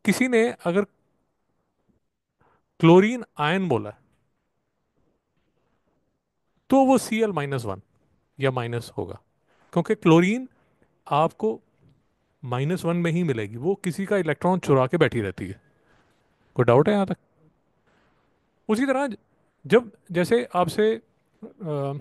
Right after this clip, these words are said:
same is the case with nitrogen also, nitrogen also, जब आपसे नाइट्रोजन गैस की बात होगी ना, तो वो एन टू होगा।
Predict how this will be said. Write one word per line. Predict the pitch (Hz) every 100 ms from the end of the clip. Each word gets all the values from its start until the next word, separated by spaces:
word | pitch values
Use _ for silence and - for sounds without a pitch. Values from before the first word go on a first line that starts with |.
| - - _ _ _ _ _ -
same | - 226 269 269
is | 254
the | 262
case | 208 208
with | 233
nitrogen | 170 147 170 175 180 _ -
also, | 123 - 113
nitrogen | 123 123 139 156 123
also, | 98 - - _ _ _ _ 147
जब | 233
आपसे | 214 196 277
नाइट्रोजन | 214 139 143 226 233
गैस | 123 113 156
की | -
बात | 196 185 156
होगी | 110 120
ना, | 208 _ _ _ _ _ _ _ _ _ _ _ _ _ _ _ _ _ _ _ _ _ _ _ _ -
तो | 208
वो | 196
एन | 156
टू | 160 139
होगा। | 104 - -